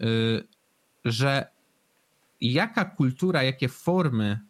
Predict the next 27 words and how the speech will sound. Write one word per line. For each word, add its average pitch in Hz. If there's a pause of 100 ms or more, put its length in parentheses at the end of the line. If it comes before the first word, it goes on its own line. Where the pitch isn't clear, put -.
(180)
relacji 127
wewnątrz 117
tej 120
kultury 139
zatriumfują, 131
to 156
rynek 156
z-, 113 (520)
rynek 135
zdecyduje, 113 (160)
rynek 135
zweryfikuje, 113 (480)
trzeba 110
by 104
powiedzieć. 98 (320)
No 135
bo, 180 (800)
mm, 87 (180)
jak 127
mieliśmy 220
tutaj 196
ten 156
przykład 170
małżeństw, 127
tak, 120
monogamicznych 156
i 123